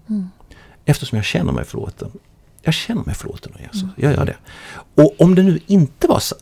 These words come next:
Speaker 2: om jag nu inte var övertygad om att det är sant, så, så om jag hade varit intelligentare än vad jag är, så hade jag hittat på det.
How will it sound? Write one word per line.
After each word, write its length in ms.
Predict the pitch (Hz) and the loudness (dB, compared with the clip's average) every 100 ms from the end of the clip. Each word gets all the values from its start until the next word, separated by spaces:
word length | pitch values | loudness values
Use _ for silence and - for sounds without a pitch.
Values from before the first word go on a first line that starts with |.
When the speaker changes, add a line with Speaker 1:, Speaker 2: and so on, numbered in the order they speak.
| _ _ _ _ - | _ _ _ _ 0
Speaker 2:
om 140 | 165 | 4
jag 100 | 180 | 6
nu 60 | 190 | 6
inte 120 | 220 | 6
var 100 | - | 4
övertygad 440 | 185 175 139 180 | 6 4 4 4
om 100 | 147 | 4
att 100 | 143 | 2
det 80 | - | 0
är 20 | 135 | -4
sant, 500 | - 269 - - - _ - - _ | -4 -6 -8 -20 -20 _ -20 -20 _
så, 120 | - 127 - - - - | -10 -10 -10 -14 -20 -14
så 240 | - - | -2 0
om 140 | 127 127 | 2 0
jag 60 | |
hade 120 | 120 123 | 0 -2
varit 300 | 123 - - _ _ _ _ _ _ _ _ _ _ | -4 -12 -20 _ _ _ _ _ _ _ _ _ _
intelligentare 640 | - 131 113 117 117 - | -2 0 0 0 0 -2
än 60 | 101 | -2
vad 100 | 101 | 0
jag 60 | 247 | -2
är, 180 | - - - | -6 -12 -14
så 160 | - | -8
hade 100 | 92 | -6
jag 60 | 92 | -6
hittat 340 | 110 - - | -6 -8 -2
på 200 | - 127 | 0 0
det. 80 | 165 | -2